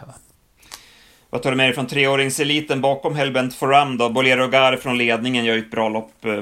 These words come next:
Speaker 1: Ja, jättefin häst. Och sen var väl, eh, Nator-,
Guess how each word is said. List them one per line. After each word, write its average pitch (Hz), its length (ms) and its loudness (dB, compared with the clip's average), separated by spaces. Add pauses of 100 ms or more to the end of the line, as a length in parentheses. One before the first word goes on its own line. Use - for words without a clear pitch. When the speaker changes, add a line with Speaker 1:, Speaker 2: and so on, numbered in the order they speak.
Speaker 1:
Ja, 82 360 6
jättefin 80 880 -4
häst. - 220 -14
Och - 80 -12
sen 101 140 -2
var 117 120 6
väl, 120 200 6
eh, 117 220 8
Nator-, 110 1000 2